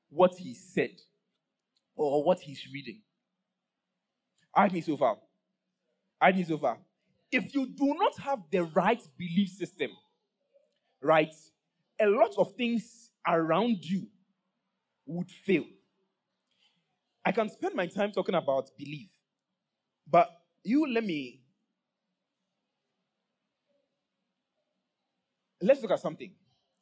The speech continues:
Give me the, the, the book of John, right? The book of John chapter two, the verse number five. Let, let's look at what something. Now, at this point in time, Jesus was giving instructions to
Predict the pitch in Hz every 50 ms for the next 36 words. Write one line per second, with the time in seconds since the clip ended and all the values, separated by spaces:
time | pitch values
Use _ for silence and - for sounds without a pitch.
0 | _ _ _ _ _ _ _ _ _ _ _ - 277 - 269 240 233 226 220 -
1 | - - 160 156 165 156 147 143 139 135 135 135 131 113 - _ _ _ _ _
2 | _ _ _ _ _ _ _ 135 143 156 147 139 135 - _ - 151 156 151 202
3 | 202 - 165 135 - - 180 156 127 104 _ _ _ _ _ _ - 127 139 139
4 | 131 - - - - _ _ _ _ - - 190 233 190 160 143 - 170 165 170
5 | - 147 - - 117 - - - 127 98 - _ _ _ - 131 127 151 - -
6 | - 113 - - - 117 95 - _ _ _ _ _ _ _ _ _ _ _ _
7 | _ _ _ _ _ _ _ _ _ _ _ _ _ - 151 185 185 - 247 233
8 | 190 160 135 131 143 - - 139 123 - 117 107 - _ _ _ _ _ - 180
9 | 196 220 214 208 185 - _ - 180 196 190 - - - 262 233 220 202 165 151
10 | - 202 180 175 175 180 - 262 247 - 285 - 214 160 147 - 202 196 196 170
11 | 147 131 - - 165 147 185 - - 175 160 160 156 156 - - - 131 120 110